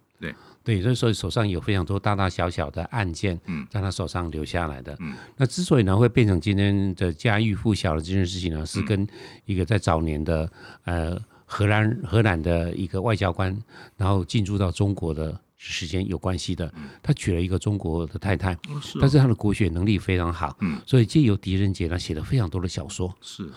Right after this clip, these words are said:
Speaker 2: 而且是每个小说，这一个，一本小说就是一个案件。
Speaker 1: 嗯。
Speaker 2: 所以这个案件之后，先用荷兰语、英文单字表现出来，
Speaker 1: 嗯。
Speaker 2: 后来呢，他把它又翻译到成中文。
Speaker 1: 嗯。
Speaker 2: 之后呢，就变成很多人在电影创作上面的一个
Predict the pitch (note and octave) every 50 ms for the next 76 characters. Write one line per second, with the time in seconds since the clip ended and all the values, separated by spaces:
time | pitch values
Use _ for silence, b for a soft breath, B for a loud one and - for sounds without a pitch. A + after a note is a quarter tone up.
0 | B - - A2+ C3 A#2+ G2+ A2 A2+ A2 G2 G#2 G2+ - E2+ E2 - A2 G#2 F#2
1 | G#2+ A2+ G#2+ G#2+ G#2+ G#2+ A2+ A#2+ A#2 G#2+ D#4 - B2 A#2 G2 E2+ G2 D#2 D#2+ G2+
2 | F2+ G2+ G#2+ F#2 G#2+ G2 E2+ D#2+ G#2 G2 - G#2 F#2+ E2+ - A2+ F#2+ - - _
3 | - E2 D2 C#2 B B B B B - - C#3 C3 B2+ D3+ D3 C#3+ C3+ B2+ C3+
4 | C3+ A#2 A2+ B2 B2 A#2+ G#2+ - A#2+ A#2+ A#2+ A#2+ A2+ A2 G2+ F#2+ G2 - - -
5 | - - - G#2+ G#2 G2 F#2 F#2+ G2+ G2 F2 F2+ G2 - B2+ A2+ G#2+ G2+ E2+ F2+
6 | G2 G2 F2+ G2+ F#2 F2 D#2 - - D#2+ D2 E2+ G2+ F2+ - F#2+ F2 D#2+ D#2 C#2+
7 | B B B - C3+ A2+ G2+ F2 E2+ F2+ - - G#2+ - - D2+ D2 F2+ G2 -
8 | F3 C3+ - - - G#2 G#2+ A#2 A2+ G2 G#2 F#2+ - G2+ E2+ D2+ - F#2+ F#2 F#2+
9 | E2+ D#2 C#2+ - - - F2 D2+ C#2 - - - B2+ C3+ C3+ C3+ A2+ A#2 A#2 G#2+
10 | A#2+ A2+ - B2 G#2 G2 E2+ D#2 F#2 E2 D2+ - F#2+ G2+ G2 E2+ D#2 D#2 E2+ G2
11 | F2+ E2 E2 B B B B B B _ - C3+ B2 G#2 F#2 F2 - A#2 G#2 F#2
12 | G2 F#2+ F2 - F#2+ F#2 F#2 F2 D#2+ E2 E2 D#2+ D#2+ D#2+ D#2 E2 D2+ D2+ D2+ D2